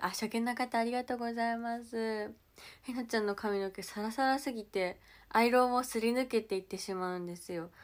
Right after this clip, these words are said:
あんな髪の毛、初めて触った。アイロンの挟む力が弱いのか、ひのちゃんの髪の毛がサラサラすぎるのか、どっちかわからないんですけど。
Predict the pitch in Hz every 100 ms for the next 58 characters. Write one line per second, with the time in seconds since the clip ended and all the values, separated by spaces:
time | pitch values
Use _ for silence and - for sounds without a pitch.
0 | - - 226 233 240 254 240 247 226 208
1 | 202 233 269 262 220 208 190 185 185 -
2 | 180 - _ _ _ _ _ _ _ _
3 | _ _ _ _ 226 262 269 277 269 226
4 | 247 277 247 226 - 202 196 185 180 180
5 | 180 190 190 175 170 190 226 233 226 180
6 | 175 190 185 190 196 180 175 - - -
7 | - 208 214 214 208 214 202 202 202 190
8 | 175 175 175 - - _ _ _ _ _
9 | _ _ _ _ _ _ _ _ _ _
10 | _ 190 175 - 170 170 175 175 185 180
11 | 170 170 165 - 180 175 -